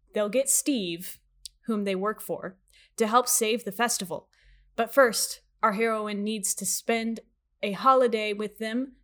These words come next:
doing all their favorite things. Uh, building snowmen, Dutch Bliss tournament, and of course, the gingerbread championship. They travel back to their hometown and await the arrival of Steve.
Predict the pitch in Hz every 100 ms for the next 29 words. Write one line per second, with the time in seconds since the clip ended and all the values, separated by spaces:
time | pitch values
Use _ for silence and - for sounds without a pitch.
0 | _ 220 202 202 247 277 269 262 240 254
1 | 247 - 208 165 151 147 - - _ _
2 | _ _ 196 175 165 160 _ 185 185 190
3 | - 233 254 269 262 262 262 _ _ _
4 | _ 226 214 - 233 - - 262 254 254
5 | 254 247 _ _ _ 226 226 - 214 190
6 | 185 - - 208 202 190 175 160 156 175
7 | 151 143 139 156 - _ _ _ - -
8 | _ - - - - - - 233 240 277
9 | 262 254 226 226 247 202 190 214 202 202
10 | 214 185 180 185 190 233 226 214 185 196
11 | 190 175 165 156 - _ _ _ _ -
12 | - 202 156 151